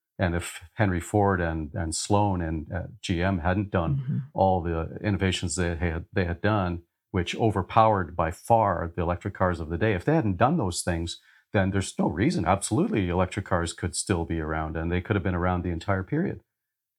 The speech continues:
Speaker 1: Maybe their range would be, their usable range might be twenty miles or two hundred miles or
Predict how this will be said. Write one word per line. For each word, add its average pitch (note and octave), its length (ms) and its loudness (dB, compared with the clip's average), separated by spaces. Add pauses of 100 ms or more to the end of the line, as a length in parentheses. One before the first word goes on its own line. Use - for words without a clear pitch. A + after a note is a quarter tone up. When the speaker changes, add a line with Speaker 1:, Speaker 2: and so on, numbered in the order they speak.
Speaker 1:
Maybe G2+ 240 4
their F#2+ 140 4
range G#2 340 2
would F2 200 -2
be, E2+ 560 0
their F2 120 2
usable F#2 380 0
range G#2+ 320 0
might E2 220 -2
be E2 260 -4 (340)
twenty F#2 260 2
miles E2+ 420 2
or E2+ 60 -2
two A2 200 2
hundred F2+ 220 0
miles E2 380 -2
or D#2+ 280 -2